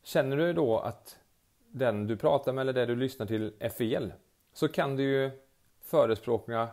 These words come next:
hur du tänker och tycker och vad du använder för källor och fakta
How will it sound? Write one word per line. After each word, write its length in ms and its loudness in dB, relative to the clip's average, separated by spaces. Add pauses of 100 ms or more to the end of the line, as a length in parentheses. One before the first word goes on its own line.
(200)
hur 160 -2
du 160 -2
tänker 640 -2
och 140 -2
tycker 480 -4 (300)
och 140 -2
vad 120 4
du 160 2
använder 320 0
för 100 -4
källor 600 0
och 140 -6
fakta 480 -2